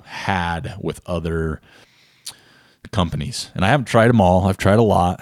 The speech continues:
um, but sometimes if I find something, I like to stick to it. Um, I did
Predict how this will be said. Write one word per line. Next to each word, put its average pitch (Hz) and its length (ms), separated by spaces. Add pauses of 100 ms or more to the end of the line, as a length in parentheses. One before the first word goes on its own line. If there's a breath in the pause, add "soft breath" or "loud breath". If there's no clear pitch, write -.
(160)
um, 85 240
but 87 160
sometimes 113 400
if 85 120
I - 80
find 113 320
something, 90 360
I 85 40
like 85 200
to 76 80
stick - 360
to 101 180
it. 104 240
Um, 85 260
I 95 80
did 104 260